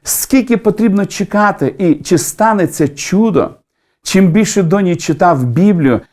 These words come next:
тим міцніше ставала його віра. Він уже уявляв, як ходить, бігає, служить Богові. Якось він відчув,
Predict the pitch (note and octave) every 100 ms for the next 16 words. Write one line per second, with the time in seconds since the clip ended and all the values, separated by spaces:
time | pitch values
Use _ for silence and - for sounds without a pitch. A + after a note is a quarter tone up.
0 | _ - F#3 E3+ F#3+ - - F3 G#3+ A3
1 | G#3 - - F3 F#3+ F#3+ F3+ F3 E3+ D#3
2 | F#3 F3 B2+ F2+ - _ _ A#2+ D#3 D3+
3 | D3 E3 D#3+ D#3+ D#3 D#3 F#3 F3+ A#2+ _
4 | - D3 D3+ - - F#3+ G3+ B2+ A2+ A#2
5 | C3+ A3+ F#3 C3 B2 - A3 F#3 F#3+ D3+
6 | B2 F#3 D#3+ C3 G#2+ - _ _ _ C#3
7 | C#3+ C#3+ - D3 F#3 F3+ _ - D3 D#3
8 | A3+ A3+